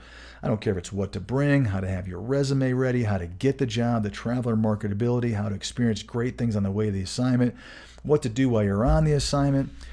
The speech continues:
how to, you know, how to make sure that you're not missing your friends at home, and how to keep relationships going, the things to be aware of about relationships that we've done early on. All these little things are all part of it. And again, I think this comes back down to experience. The more experienced you are,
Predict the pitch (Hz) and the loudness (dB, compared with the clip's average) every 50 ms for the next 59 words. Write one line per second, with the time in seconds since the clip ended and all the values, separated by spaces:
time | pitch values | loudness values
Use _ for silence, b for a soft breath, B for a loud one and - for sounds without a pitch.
0 | B B B - 131 135 131 123 113 107 - 113 110 107 104 107 120 127 135 131 | B B B 0 0 2 4 4 2 2 0 -2 -2 0 0 0 0 2 2 2
1 | 127 127 120 - - 123 117 110 95 110 113 117 117 113 80 85 120 117 104 - | 2 0 0 0 -2 -2 0 0 -2 0 0 0 0 0 -2 -2 -4 -2 -2 0
2 | 113 104 98 98 - 127 123 123 123 113 113 104 104 117 123 123 127 127 120 107 | 0 0 0 -2 0 0 2 2 2 2 0 0 2 2 4 4 4 4 4 2
3 | 101 101 107 107 104 98 - - 123 - - 107 104 113 120 120 - - 123 110 | 2 0 0 0 -2 -4 -4 -4 -6 -4 -4 -2 0 0 0 0 0 -4 -4 -4
4 | - 127 123 123 120 117 98 - 123 120 104 98 90 98 85 82 85 98 127 135 | -4 -2 0 2 2 2 0 0 -2 -2 -2 -2 -4 -6 -6 -8 -8 -6 -4 -2
5 | 143 147 143 139 139 123 139 131 135 131 104 107 135 135 131 127 - 135 120 - | 0 0 2 2 0 0 -2 -2 -2 -2 -2 -2 -2 0 -2 -2 -2 -2 -4 -4
6 | 101 120 123 117 117 127 127 123 127 127 123 127 127 123 123 123 120 120 B B | -4 -4 -4 -4 -2 0 0 2 2 2 0 0 2 2 2 2 0 -2 B B
7 | B B B B B B B B B 143 175 208 208 214 165 123 113 107 110 123 | B B B B B B B B B 2 4 6 6 6 4 4 2 0 2 2
8 | 135 139 131 120 - - - 107 98 95 95 95 92 87 87 - 92 107 - - | 4 4 4 2 0 -2 -2 -2 0 0 0 -2 -4 -4 -6 -8 -8 -8 -8 -8
9 | - - 127 135 147 147 143 139 139 - - - 110 113 113 107 101 - - - | -6 -4 -2 0 0 2 2 0 -2 -4 -6 -4 -2 0 0 0 0 -2 -4 -6
10 | - - 101 101 104 101 - 107 104 123 143 147 123 107 110 107 107 - - - | -8 -6 -4 -4 -4 -4 -4 -6 -4 -2 0 2 2 2 0 0 -4 -8 -16 -20
11 | - - - - - - - - - - 101 98 - 113 113 107 101 98 - - | -20 -20 -20 -20 -20 -20 -20 -20 -14 -10 -10 -6 -4 -4 -4 -4 -6 -6 -4 -4
12 | 110 98 95 110 107 104 - 110 101 95 95 98 - - - 131 135 113 101 101 | -4 -4 -4 -4 -4 -4 -2 -2 -2 -2 -4 -6 -8 -8 -4 -2 0 0 0 -2
13 | - 98 98 107 113 117 113 110 - - - - 123 131 139 143 - - 113 107 | -2 -2 0 0 0 0 -2 -4 -6 -8 -6 -4 -2 -2 -2 -2 -4 -4 -2 -2
14 | 101 95 92 92 92 98 101 | 0 0 0 -2 -4 -4 -6